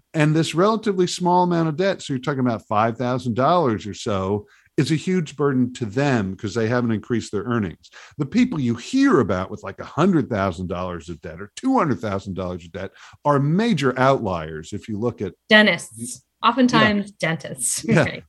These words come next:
Speaker 1: Dentists, but also doctors,
Speaker 2: Yes.
Speaker 1: lawyers, M B As, people who are gonna make a whole lot more money on average. Those
Speaker 2: Right.
Speaker 1: people are huge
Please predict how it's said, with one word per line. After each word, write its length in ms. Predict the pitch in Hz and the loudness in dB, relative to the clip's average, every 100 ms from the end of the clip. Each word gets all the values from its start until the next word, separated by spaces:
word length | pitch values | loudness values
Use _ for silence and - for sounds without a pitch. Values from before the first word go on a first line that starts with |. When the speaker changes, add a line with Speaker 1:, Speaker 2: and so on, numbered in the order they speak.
| 110 | -6
Speaker 1:
Dentists, 440 | 151 185 233 - | 0 2 2 0
but 160 | 165 160 | 0 2
also 340 | 139 131 127 | 2 2 -4
doctors, 640 | 101 165 180 180 180 175 | -2 2 2 2 0 -4
Speaker 2:
Yes. 80 | - | -4
Speaker 1:
lawyers, 640 | 160 185 190 185 180 170 - - | 0 4 6 6 6 2 -4 -4
M 220 | 151 151 | 0 2
B 200 | 147 175 | 2 4
As, 460 | 180 180 170 170 - - _ _ | 4 4 4 2 -2 -20 _ _
people 540 | 254 254 233 190 180 - | -2 2 4 4 2 -2
who 200 | 131 165 | 2 4
are 80 | 160 | 4
gonna 320 | 139 208 240 | 0 -2 0
make 300 | 220 185 175 | 2 2 0
a 60 | 151 | -4
whole 240 | - 175 175 | -6 0 2
lot 240 | 160 147 | 2 2
more 180 | 139 135 | 0 2
money 280 | 135 131 120 | 2 2 2
on 160 | 110 | 0
average. 640 | 123 120 92 85 76 87 - - - | 0 0 -2 -6 -14 -18 -20 -20 0
Those 120 | 202 | 4
Speaker 2:
Right. 100 | 180 | 4
Speaker 1:
people 220 | 254 202 151 | 4 0 -2
are 100 | 139 | -2
huge 420 | 185 185 160 | -2 0 0